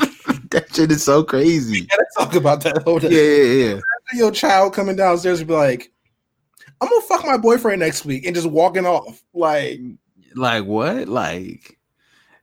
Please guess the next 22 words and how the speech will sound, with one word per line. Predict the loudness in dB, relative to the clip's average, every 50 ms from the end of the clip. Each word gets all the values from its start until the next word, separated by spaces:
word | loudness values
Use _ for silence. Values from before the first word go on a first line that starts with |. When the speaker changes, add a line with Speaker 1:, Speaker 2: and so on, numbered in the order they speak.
| _
Speaker 1:
I'm | 0 2 2 4
sorry, | 4 2 2 2 2 2 2 2
ain't | 2 4 4 4 2
enough | 2 0 -2 -2
progressiveness | -2 -2 0 0 -2 -2 -2 -4 -2 -2 -2 -2
in | -2
the | -2 0
world | 2 2 2 2 0
for | -2 -2
me | -2 -2 -2
to | 0 -2
just | -2 -4 -4 -4
be | -6 -6
like, | -6 -4
"Cool, | -2 0 2 2 2 2
cool." | 2 2 2 2 2 -2 -4 -6
You | -4 -2 -2 0
know | 0 0
what | 0 0
I'm | -2
saying? | -4 -4 -4 -4 -4 -6 -8 -10 -12 -14 -18 _ _ -10
Speaker 2:
I | -8 -6